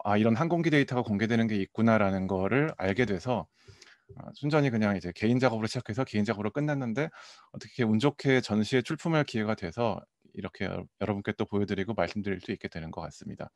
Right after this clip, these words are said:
저는 이제 방금 소개받은 것처럼 건축을 한 학교 때부터 배운 거를 생각하면 한 이십 년 정도 했고요.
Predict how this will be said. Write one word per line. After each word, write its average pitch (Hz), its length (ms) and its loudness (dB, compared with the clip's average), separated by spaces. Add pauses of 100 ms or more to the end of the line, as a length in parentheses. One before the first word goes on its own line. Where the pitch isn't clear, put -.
(800)
저는 117 100 0
이제 113 100 2
방금 131 260 4
소개받은 160 300 4
것처럼 139 240 2
건축을 151 1400 4
한 147 580 4 (400)
학교 - 220 0
때부터 180 260 4
배운 120 300 2
거를 127 420 4
생각하면 139 360 0
한 127 40 2
이십 104 200 0
년 135 120 4
정도 120 240 -2
했고요. 131 440 0